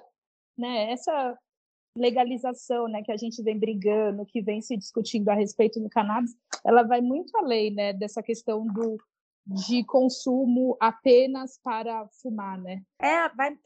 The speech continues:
Speaker 2: sim, super, vai muito além dessa, da, da, da questão do uso recreativo, né?
Speaker 1: Isso, e aí você falar, né, um pouco dessa coisa da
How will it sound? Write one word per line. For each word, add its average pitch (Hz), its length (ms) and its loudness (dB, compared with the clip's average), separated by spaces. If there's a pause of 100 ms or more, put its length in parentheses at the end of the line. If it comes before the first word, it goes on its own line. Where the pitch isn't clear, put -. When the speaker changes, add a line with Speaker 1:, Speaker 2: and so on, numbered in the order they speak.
(120)
Speaker 2:
sim, 370 380 -8
super, 330 480 -6
vai 262 160 -8
muito 302 200 -8
além 381 240 -8
dessa, 269 500 -4
da, 226 160 -2
da, 220 180 -4
da 214 140 -8
questão 226 420 -8
do 226 120 -8
uso 226 240 -10
recreativo, 214 840 -10
né? 208 260 -12 (420)
Speaker 1:
Isso, 233 440 4
e 226 120 4
aí 226 120 8
você 240 260 -2
falar, 247 420 -2
né, 226 140 -2
um 214 80 -6
pouco 226 240 -2
dessa 214 300 -2
coisa 214 340 -2
da 196 640 -4